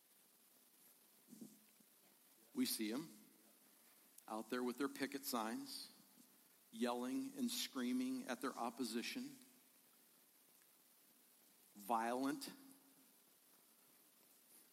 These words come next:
Let's come back to truth. Speaking the truth in love.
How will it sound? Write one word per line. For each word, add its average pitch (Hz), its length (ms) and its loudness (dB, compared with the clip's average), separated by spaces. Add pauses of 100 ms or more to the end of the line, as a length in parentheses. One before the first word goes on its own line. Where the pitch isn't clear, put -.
(1300)
Let's - 120 -10
come 127 120 2
back 123 220 2
to 143 80 -2
truth. 113 420 -4 (1300)
Speaking 127 580 2
the 117 80 2
truth 120 440 0 (1300)
in 143 140 4
love. 120 260 4